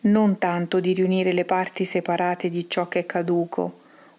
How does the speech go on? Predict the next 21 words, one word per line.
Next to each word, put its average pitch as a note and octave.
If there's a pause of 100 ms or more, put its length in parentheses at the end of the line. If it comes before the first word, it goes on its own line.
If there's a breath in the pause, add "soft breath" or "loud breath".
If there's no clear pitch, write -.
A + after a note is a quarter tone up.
quanto G#3+
di F#3
ricondurre G3
a F#3
Dio F#3+
tutti A3+
gli F#3+
spiriti, F#3
io F3
mi E3+
curo. F3 (760 soft breath)
E G3
ho F#3+
gioia F3
se F3+
restauro F3+
la F3
verità F3
in F#3
un F3+
cuore. F3